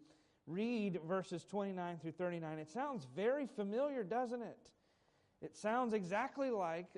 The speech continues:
an event that happened just one chapter previous in chapter fourteen, when Jesus fed five thousand people. And so why are we, wh-, what are we gonna look at this morning? We're gonna take a few minutes and we're gonna look at verses twenty-nine through thirty-nine and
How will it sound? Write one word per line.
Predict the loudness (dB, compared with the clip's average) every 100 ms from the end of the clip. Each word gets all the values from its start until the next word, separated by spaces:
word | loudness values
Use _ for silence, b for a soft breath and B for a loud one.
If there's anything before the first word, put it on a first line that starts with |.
| -8
an | -6
event | -6 -6 -8 -8
that | -6
happened | -4 -4 -4 -6 -8 b b b b
just | 0 0 0
one | -2 0
chapter | 0 -2 0 -2
previous | 0 -2 0 -2
in | -4 -6
chapter | -4 -4 -6
fourteen, | -2 2 2 0 -10 -10 -14 -20 _ b b b b
when | -8 -4
Jesus | -2 -2 -4
fed | -2 -2 0
five | -2 -2 -4
thousand | -4 -4 -6 -12 -14
people. | -16 -14 -18 -20 _ b b b b
And | -2
so | 2 4
why | 4 4 2
are | 0
we, | 0 0 -4
wh-, | -4 -4 2
what | 2
are | 4
we | 2
gonna | 2
look | 0
at | -2
this | -4 -4
morning? | -2 0
We're | 0
gonna | 0
take | -2
a | -2
few | -4 -2
minutes | -2 -4 -6 -4
and | -2
we're | 0
gonna | 0 -2 -2
look | 2 2 2
at | -4 -4
verses | -4 -4 -10 -6
twenty-nine | -6 -4 -4 -6
through | -8 -4
thirty-nine | -4 -4 -6 -6
and | -8